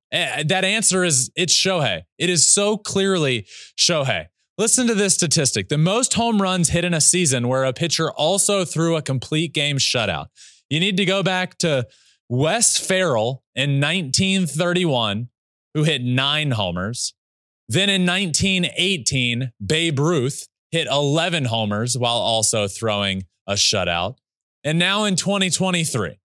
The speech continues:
Shohei throws his shutout and has thirty-six home runs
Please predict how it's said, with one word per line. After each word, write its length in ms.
Shohei 560
throws 380
his 160
shutout 600
and 140
has 360
thirty-six 1200
home 320
runs 540